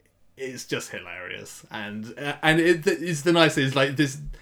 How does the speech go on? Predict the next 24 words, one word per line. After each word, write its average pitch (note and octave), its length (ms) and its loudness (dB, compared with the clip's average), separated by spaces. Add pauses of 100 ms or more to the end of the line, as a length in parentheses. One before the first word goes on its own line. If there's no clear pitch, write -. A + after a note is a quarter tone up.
(120)
this D#3+ 180 4
episode, C3+ 500 0
it F#3 200 4
knows E3 340 8
it's A2 180 -4
funny, G#2+ 360 -6
it B2+ 160 -2
knows A#2+ 260 2
it's G#2 220 -8
stupid, G2 600 -10
and G#2 220 -8
it G#2 220 -10
just - 240 -14
goes F#2+ 260 -12
for F#2+ 240 -12
it. F#2+ 140 -8
<laughs> A2 220 -8
And, A#2 220 -2 (280)
yeah, A2 300 2
like, B2 260 -2
I C#3 100 4
mean, C3+ 180 4
I, A#2+ 320 2
I A#2 120 -4